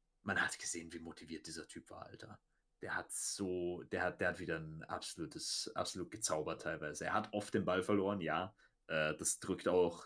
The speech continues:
sehr viel seine Noten, wenn, wenn man auf irgendwelchen Stat-Seiten schaut, wie zum Beispiel Sofascore oder sowas. Aber wenn du das Spiel gesehen hast, hast du gemerkt, wie aktiv dieser Typ war, wie er in je-, wie er immer den Ball gefordert hat, wie er immer am Ball war,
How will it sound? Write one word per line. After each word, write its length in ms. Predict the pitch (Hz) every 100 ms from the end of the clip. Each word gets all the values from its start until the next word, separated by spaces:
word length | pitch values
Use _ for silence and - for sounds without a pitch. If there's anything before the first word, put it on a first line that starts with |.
| -
sehr 220 | 98 92
viel 260 | 85 110 104
seine 240 | 90 78
Noten, 600 | 80 107 113 104 101 101
wenn, 280 | 92 82 82
wenn 100 | 82
man 100 | 80
auf 100 | 80
irgendwelchen 440 | 92 85 80 82 82
Stat-Seiten 1000 | - 98 - - - - 107 98 - 90
schaut, 260 | 95 90
wie 80 | 87
zum 140 | -
Beispiel 220 | 85 - 85
Sofascore 500 | 95 95 - 90 85
oder 80 |
sowas. 280 | 87 85 85
Aber 240 | 87 85 - - _ -
wenn 100 | 98
du 60 |
das 100 | 92
Spiel 240 | - 135 127
gesehen 400 | 85 - 98 120
hast, 200 | 101 -
hast 140 | 87
du 60 | -
gemerkt, 420 | 82 92 87 - _ _ _
wie 400 | 85 104 135 131
aktiv 500 | - - - 127 123
dieser 280 | 113 95 90
Typ 240 | - 107
war, 200 | 98 87
wie 100 | 92
er 280 | 90 87 - - _
in 180 | - 110
je-, 280 | 98 98 90 _
wie 160 | 110 107
er 200 | - -
immer 240 | 170 165
den 160 | 120 110
Ball 200 | 92 104
gefordert 420 | 104 110 101 98
hat, 180 | 98 -
wie 60 | 90
er 160 | 85
immer 180 | 120 101
am 140 | 92 95
Ball 280 | 90 87 87
war, 340 | 104 120